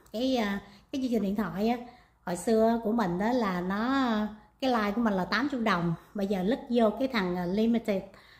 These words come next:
của cái line bây giờ nó là lít vô cái phần sáu chục đồng mà thôi. Đó.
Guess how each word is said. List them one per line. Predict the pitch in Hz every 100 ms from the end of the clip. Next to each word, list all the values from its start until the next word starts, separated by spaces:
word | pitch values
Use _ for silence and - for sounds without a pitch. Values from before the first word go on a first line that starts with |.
| _
của | 165 214 240
cái | 254
line | 214 202
bây | 202 208
giờ | 190 170 170
nó | 214
là | 240 175
lít | 208 240
vô | 220 202 202
cái | 254
phần | 185 175 170
sáu | - 226 294
chục | 208
đồng | 202 180
mà | 180 185
thôi. | 196 202 190 - - _ _ _
Đó. | 175 196 254